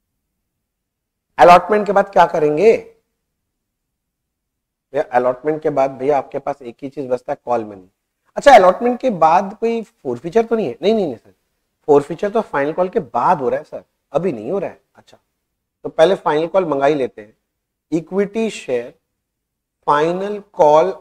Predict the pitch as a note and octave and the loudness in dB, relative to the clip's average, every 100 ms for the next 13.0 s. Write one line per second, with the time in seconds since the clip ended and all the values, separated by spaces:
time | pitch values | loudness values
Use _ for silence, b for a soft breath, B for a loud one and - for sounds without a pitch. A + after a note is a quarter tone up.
0 | _ C3 - C#3 C#3 E3+ D#3+ C3+ B2 F#3+ | _ -10 -6 -6 -6 -6 -10 -14 -4 -2
1 | C3 - _ _ _ _ _ _ _ _ | -2 -12 _ _ _ _ _ _ _ _
2 | _ _ _ _ _ _ _ _ _ _ | _ _ _ _ _ _ _ _ _ _
3 | _ _ _ _ _ _ A#3 A#3 A3+ - | _ _ _ _ _ _ 0 0 0 -4
4 | E3+ - G3 F#3 G#3+ G3+ - F#3 G3+ - | -6 -4 -6 -4 -8 -10 -4 -4 -4 -8
5 | A2 - - _ _ _ _ _ _ _ | -12 -12 -20 _ _ _ _ _ _ _
6 | _ _ _ _ _ _ _ _ _ _ | _ _ _ _ _ _ _ _ _ _
7 | _ D3+ D3 F3+ G3+ A3 G#3+ F#3+ F#3+ G3 | _ 2 2 2 0 0 0 0 -6 -4
8 | A#3 - - D3+ F3 E3 C3+ A#2+ G#2+ - | -8 -8 0 2 2 -2 -6 -6 -10 -18
9 | _ _ _ _ _ _ _ - C#3+ E3+ | _ _ _ _ _ _ _ 0 2 2
10 | G3+ - - F3+ G#3 G#3+ F#3 F#3+ E3 C#3+ | 0 -2 4 8 8 6 0 -2 0 -2
11 | B2 C3+ C#3 D#3 - D#3 F3+ F#3+ D#3 B2+ | -2 -8 -4 -6 -2 4 4 4 0 -2
12 | B2 C#3 A3+ - A#3 A#3 - D3 A2+ G#2+ | -6 -10 -14 -8 -4 -4 -4 -4 -4 -10